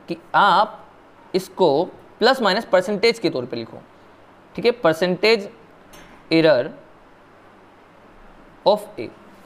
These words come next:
कई बार इसी के टर्म में भी पूछ लिया जाता है। सर दोनों में इंपॉर्टेंट क्या है? दोनों ही इंपॉर्टेंट है बहुत ज़्यादा, ठीक है। आईआईटी इसके ऊपर भी बहुत सारे क्वेश्चन पूछता है,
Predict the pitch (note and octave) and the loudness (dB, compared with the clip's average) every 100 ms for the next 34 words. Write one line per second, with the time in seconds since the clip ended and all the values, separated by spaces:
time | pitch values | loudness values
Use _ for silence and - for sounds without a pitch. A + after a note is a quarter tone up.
0 | - - - G#3 G#3+ F#3+ G#3 G3+ - - | -20 -6 0 4 4 2 0 -6 -8 -20
1 | - G#3 F3 D#3 E3 G3 D#3 - B2+ G#2+ | -6 -2 0 0 0 -2 -4 -8 -8 -10
2 | - - - - - - - - - - | -14 -20 -20 -20 -20 -20 -20 -20 -20 -20
3 | - - - - - - - - - - | -20 -20 -20 -20 -20 -20 -20 -20 -20 -20
4 | - - - - - - - F#3+ F3+ F3+ | -20 -20 -20 -20 -20 -20 -2 2 2 2
5 | F#3+ F#3 F3+ F3 E3+ F3 E3+ E3+ F3 - | 2 2 0 -2 0 0 0 -4 -10 -12
6 | C3 D#3 E3+ F3+ F3 G3+ A#3+ B3 A3+ - | -2 0 2 0 0 0 0 -2 -6 -16
7 | - - F3+ F3 F3 F3+ E3+ C#3 A2 - | -16 -4 -2 2 2 0 -2 -8 -14 -16
8 | - - C3+ D3+ B2+ A2 A2+ - - - | -20 -6 0 0 0 -2 -6 -14 -20 -20
9 | - - - - - F#3 A3+ A3 D#3+ E3 | -20 -20 -20 -8 -2 2 2 2 4 4
10 | E3+ G3+ F#3 G3 F3+ G3+ G#3 F#3+ F#3+ F#3+ | 2 -2 -2 -2 0 2 2 0 0 -2
11 | F#3 G3 F3+ F3+ F#3 G3+ A#3 | -2 -6 -8 -2 0 0 -4